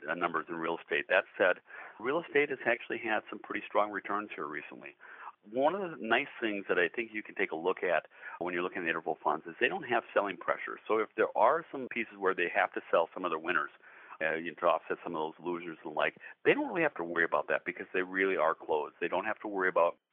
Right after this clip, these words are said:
going out there and, uh, they do have to mark to market, obviously, and then they do do that, but they don't have to worry about, you know, uh, suffering any selling pressure. So if they find some widows and orphans securities that they can find that,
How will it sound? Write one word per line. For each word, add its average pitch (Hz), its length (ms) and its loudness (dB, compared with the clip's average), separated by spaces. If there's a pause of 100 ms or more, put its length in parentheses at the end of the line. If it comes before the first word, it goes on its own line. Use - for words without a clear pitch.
(120)
going 104 180 2
out 90 200 4
there 82 180 4
and, 80 120 -6 (340)
uh, 92 180 8
they 101 120 4
do 120 80 2
have 113 140 4
to 117 80 -10
mark 104 200 4
to - 60 -8
market, 87 360 4
obviously, 82 540 2
and 85 100 -4
then 85 200 -4
they 85 100 -2
do 85 240 -4
do 85 160 -4
that, 80 240 6
but - 120 -4 (280)
they 127 60 2
don't 156 80 6
have 180 140 2
to 110 60 -10
worry 110 220 4
about, 95 260 4
you 95 160 -4
know, 82 140 -2 (160)
uh, - 120 -4 (100)
suffering 117 280 2
any 87 280 2
selling 90 240 2
pressure. 73 420 -4
So 90 80 0
if 82 120 -4
they 117 120 2
find 107 320 2 (140)
some 82 80 -8
widows 98 260 0
and 87 100 -6
orphans 95 420 0 (440)
securities 127 460 2
that 95 100 0
they 104 120 4
can 98 180 -2
find 90 360 4
that, 82 100 0